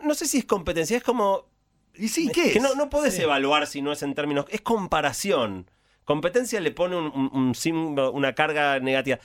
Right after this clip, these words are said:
Speaker 1: No podés evaluar las cosas en el vacío. Necesitas tener parámetros y en general te, el parámetro más fácil que uno tiene a mano son las otras personas. Un último comentario de este punto antes de entrar al último,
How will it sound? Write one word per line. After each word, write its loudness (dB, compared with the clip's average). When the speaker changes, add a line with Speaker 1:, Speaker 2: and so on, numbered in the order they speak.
Speaker 1:
No 2
podés -2
evaluar -2
las -8
cosas -6
en 0
el 2
vacío. -2
Necesitas -2
tener 0
parámetros -2
y 2
en 4
general 0
te, -4
el -6
parámetro 2
más 0
fácil -4
que -2
uno 2
tiene 0
a 0
mano 0
son 0
las 0
otras -2
personas. 0
Un 2
último 0
comentario 0
de 0
este -4
punto -2
antes -2
de 0
entrar 0
al 2
último, 0